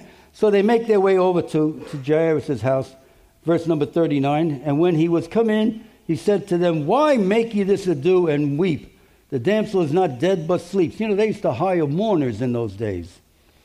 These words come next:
And they'd cry and carry on and this and that. And, and it says, King James, oh, the, King James says here, "And they laughed him to scorn." How could you go from wailing and crying and mourning to laughing at somebody?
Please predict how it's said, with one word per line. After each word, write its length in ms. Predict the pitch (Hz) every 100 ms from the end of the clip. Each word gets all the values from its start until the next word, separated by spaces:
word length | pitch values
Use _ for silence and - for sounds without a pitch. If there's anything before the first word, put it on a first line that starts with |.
| _ _ -
And 100 | 143
they'd 160 | 147
cry 380 | - 139 156 147
and 180 | 147 139
carry 400 | - 139 143 123
on 340 | 143 143 143
and 100 | 139
this 220 | 135 -
and 120 | 131 113
that. 220 | 131 135
And, 140 | 131 - - -
and 240 | 170 175 165
it 60 |
says, 220 | - 190 131 156 139
King 220 | - 156
James, 240 | 131 147 117
oh, 180 | 156
the, 360 | 127 131 127 107 131 139
King 200 | 170 151
James 280 | 123 151 117
says 160 | 135 123
here, 140 | 135 - -
"And 120 | 151
they 80 | 147
laughed 360 | 117 170 196 196
him 100 | 180
to 100 | 180
scorn." 380 | - 165 139 - - - _ -
How 320 | - 170 349
could 240 | 349 392 381
you 120 | 277
go 220 | 233 233
from 540 | 208 180 151 110 110 135
wailing 520 | 240 254 240 240 196
and 120 | 156
crying 560 | - 202 208 202 202 170
and 120 | 156
mourning 460 | 156 196 165 156 - - - -
to 80 | 147
laughing 680 | 131 190 190 165 151 113 - _ -
at 120 | 135
somebody? 580 | - 127 120 113 92